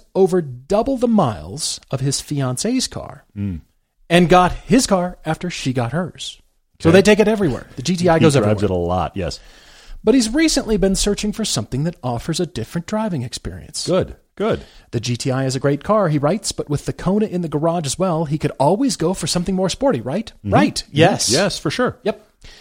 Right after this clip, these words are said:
Speaker 1: He says part of him is really interested in a new G R eighty-six, or maybe even holding out for the Z car, although it would have to be the base model, which is fine. He suggests a Mustang G T used or a Cayman. Porsche has always been a dream of Evan since being around a friend's collection of air-cooled nine elevens,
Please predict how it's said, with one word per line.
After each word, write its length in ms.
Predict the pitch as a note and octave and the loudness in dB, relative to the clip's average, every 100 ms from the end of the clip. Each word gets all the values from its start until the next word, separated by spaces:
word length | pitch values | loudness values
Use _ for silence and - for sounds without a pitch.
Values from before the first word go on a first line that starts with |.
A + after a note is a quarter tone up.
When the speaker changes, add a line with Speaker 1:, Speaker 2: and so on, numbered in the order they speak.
| - - | -20 -8
Speaker 1:
He 100 | D#3+ | -2
says 260 | - G#3 - | 2 2 0
part 440 | - - G3+ C#4 | -8 -4 0 0
of 80 | A#3+ | 2
him 100 | G#3+ | 0
is 160 | C#3+ | 0
really 300 | B2 D3 F#3+ | 0 2 2
interested 480 | G#3+ D#3+ D3+ - D3 | -2 -4 -4 -2 0
in 100 | F#3 | 2
a 60 | G3 | 2
new 180 | D#3 B2+ | 2 2
G 180 | B2+ A#2 | 0 -4
R 100 | F#2 | -6
eighty-six, 640 | G2 - - A#3 - - | -10 -6 -6 -6 -8 -12
or 60 | - | -14
maybe 240 | - C#3 | -10 -4
even 300 | D3+ D3+ D#3 | -2 -2 -2
holding 260 | B2+ D#3+ D#3 | 0 0 0
out 160 | D#3 D3 | 0 -2
for 80 | |
the 80 | C#3 | -4
Z 200 | C3 G3+ | 0 -2
car, 360 | - E3+ F#3+ G3+ - - _ _ _ | 2 2 2 -2 -10 -20 _ _ _
although 240 | - G2+ B2+ | -14 -4 0
it 40 | D3+ | 2
would 120 | D#3+ | 2
have 260 | - D#3+ | 0 -4
to 60 | - | -2
be 80 | D3 | -2
the 100 | C#3+ | 0
base 240 | C#3+ C3+ | 0 0
model, 300 | D3+ E3 D3+ | 2 0 0
which 160 | F#3+ F#3+ | -4 -6
is 60 | F3+ | -2
fine. 400 | C#3+ C3 E3+ G#3 _ _ | 0 0 -2 -6 _ _
He 100 | C3 | -8
suggests 500 | - B2 C#3 D#3+ - | -6 -2 -2 -2 -2
a 40 | |
Mustang 480 | A2 C#3+ - C#3+ C3 | -4 -4 -2 0 0
G 180 | C3+ B2 | -2 -4
T 160 | - D#3+ | -6 -6
used 560 | C#3+ D#3 A3 A3 F3+ | -2 -2 0 -2 -6
or 80 | - | -10
a 60 | - | -10
Cayman. 440 | - G3 G3 G3 - - - - | -4 0 2 0 -2 -16 -20 -4
Porsche 300 | F3 G3+ G#3 | 2 2 4
has 120 | F#3 | 4
always 260 | E3+ F#3+ D#3+ | 4 4 4
been 140 | E3+ | 2
a 20 | D3 | 2
dream 220 | D#3 E3 | 2 4
of 80 | D3+ | 4
Evan 260 | D#3 D#3 | 4 4
since 220 | - D3 | 2 -2
being 240 | C3 C#3+ D#3 | 0 2 4
around 240 | C3+ C3 | 4 2
a 20 | |
friend's 300 | B2 E3 F3 - | 0 -2 -2 -2
collection 340 | D3 C#3+ D3+ | -2 -2 -2
of 80 | B2+ | -2
air-cooled 460 | A#2+ A#2+ - A#2+ | -4 -6 -4 -6
nine 160 | A2+ A2 | -6 -4
elevens, 400 | C#3 G3+ G#3 G3+ | 0 4 4 2